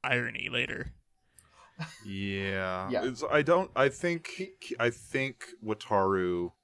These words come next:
Speaker 2: purposefully didn't shatter him.
Speaker 3: Right, yeah.
Speaker 1: Maybe. That makes sense.
Speaker 3: I mean, he could have done it, presumably, 'cause he's done it with regular Kiva form. Presumably Emperor could do it easily enough.
Speaker 1: That's true. Um, so yeah,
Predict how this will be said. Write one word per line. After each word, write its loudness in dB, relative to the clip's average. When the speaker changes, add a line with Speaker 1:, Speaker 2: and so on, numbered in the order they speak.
Speaker 2:
purposefully -4
didn't -8
shatter -2
him. -10
Speaker 3:
Right, 2
yeah. -8
Speaker 1:
Maybe. 6
That 4
makes 0
sense. -10
Speaker 3:
I 0
mean, 6
he 6
could 6
have 4
done 10
it, 0
presumably, -4
'cause -8
he's 0
done 8
it 6
with -2
regular 2
Kiva -6
form. -4
Presumably -2
Emperor -4
could -12
do -4
it -6
easily -6
enough. -4
Speaker 1:
That's 0
true. -6
Um, -2
so 2
yeah, 2